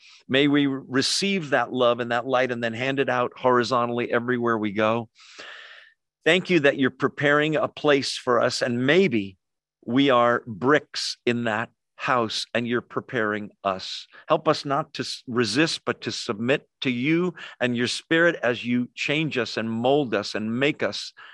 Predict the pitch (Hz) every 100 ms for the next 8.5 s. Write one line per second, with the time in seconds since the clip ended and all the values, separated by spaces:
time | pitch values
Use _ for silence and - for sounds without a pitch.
0 | - - 110 104 95 135 143 - - 123
1 | 127 127 143 117 - - 101 101 104 -
2 | 104 107 104 110 101 95 95 - - 87
3 | 92 - - 113 117 - 151 - 123 147
4 | 151 - 123 - 151 151 135 120 120 120
5 | 151 143 143 127 120 127 123 123 - 120
6 | 117 101 113 117 123 117 104 - 123 135
7 | 127 - 123 127 120 117 95 120 139 135
8 | 120 95 90 92